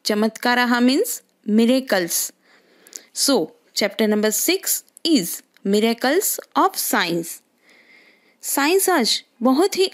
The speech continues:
आगे निकल चुका है। साइंस ने जो भी चीज़ें हम लोगों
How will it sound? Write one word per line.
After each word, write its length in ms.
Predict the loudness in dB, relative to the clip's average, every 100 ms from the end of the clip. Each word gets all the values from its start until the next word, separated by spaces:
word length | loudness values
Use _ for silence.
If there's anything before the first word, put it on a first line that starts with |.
| 0
आगे 300 | 0 2 4
निकल 300 | 4 2 2
चुका 300 | 0 0 0
है। 220 | 0 -4 -8 _ _ _ _
साइंस 500 | -6 -2 0 0 2
ने 220 | 0 0 -6 _ -4
जो 200 | 2 4 4
भी 100 | 2 4
चीज़ें 380 | 0 2 0 -2 0
हम 180 | 4 6
लोगों 280 | 4 4